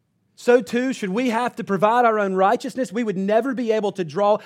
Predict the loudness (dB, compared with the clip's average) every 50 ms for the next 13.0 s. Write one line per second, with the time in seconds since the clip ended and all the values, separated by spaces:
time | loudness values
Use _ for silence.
0 | -6 -4 -4 -4 -4 -4 -2 -2 0 0 -2 -4 -8 -10 -8 -6 -6 -4 -4 -4
1 | -4 -6 -6 -8 -8 -6 -4 -4 -4 -4 -4 -6 -6 -6 -6 -6 -6 -6 -6 -6
2 | -8 -12 -16 _ _ _ -6 -4 -2 -2 -2 -4 -8 -12 -10 -10 -8 -6 -6 -6
3 | -6 -8 -10 -12 -14 -18 _ _ _ _ _ _ _ _ _ _ _ _ _ _
4 | _ _ _ _ _ _ _ _ _ _ _ _ _ _ -4 -2 0 0 0 -2
5 | -2 -2 -2 -2 -2 -2 -2 -2 0 0 2 2 2 0 0 -2 -6 -12 -18 -20
6 | _ _ _ _ _ _ _ _ _ _ _ _ _ _ _ _ _ _ _ -2
7 | -2 0 -2 -2 -4 -2 -2 -2 -2 -2 -2 -2 -2 -2 0 -2 -4 -4 -6 -10
8 | -10 -10 -12 -12 -14 -14 -14 -14 -14 -16 -20 _ _ _ _ _ _ _ _ _
9 | _ _ _ -20 -8 -4 -2 0 0 0 -2 -4 -2 -2 -2 0 0 0 0 0
10 | -2 0 0 2 2 2 2 2 0 -2 -4 -6 -8 -10 -10 -6 -6 -6 -6 -6
11 | -6 -6 -6 -4 -2 -2 -2 0 0 -2 -4 -8 _ _ _ _ _ _ -8 -6
12 | -6 -6 -6 -10 -14 -10 -6 -4 -2 -2 -2 -2 -2 -2 0 0 0 -2 -4